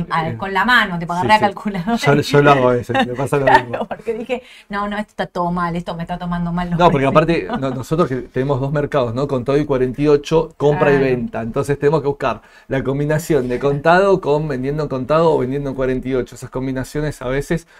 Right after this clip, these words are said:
Speaker 2: te generan distorsión en el tipo de cambio.
Speaker 1: Claro, claro, no, no, por eso digo, me, en algún momento pensé, "Esto está todo mal". Bueno, no, no estaba todo mal, estaba bien, lo que pasa es que era según con qué activo lo agarre. En cualquier momento hago, tipo, el listado de dólares.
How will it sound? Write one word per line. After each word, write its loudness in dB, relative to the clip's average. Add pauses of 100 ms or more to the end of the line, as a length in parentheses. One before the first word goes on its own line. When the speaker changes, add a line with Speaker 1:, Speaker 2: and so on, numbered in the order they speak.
(200)
Speaker 2:
te -6
generan -2
distorsión -4
en -6
el -10
tipo -6
de -6
cambio. -12
Speaker 1:
Claro, -2
claro, -2
no, -6
no, -6
por -4
eso -8
digo, -6
me, -10
en -12
algún -6
momento -4
pensé, -10
"Esto -8
está -8
todo -2
mal". -2
Bueno, -8
no, -8
no -8
estaba -2
todo -8
mal, -8
estaba 0
bien, -4
lo -2
que -8
pasa -4
es -2
que -12
era -6
según -6
con -4
qué -4
activo -4
lo 2
agarre. 2
En -8
cualquier -4
momento -6
hago, -2
tipo, -10
el -6
listado -2
de -4
dólares. -10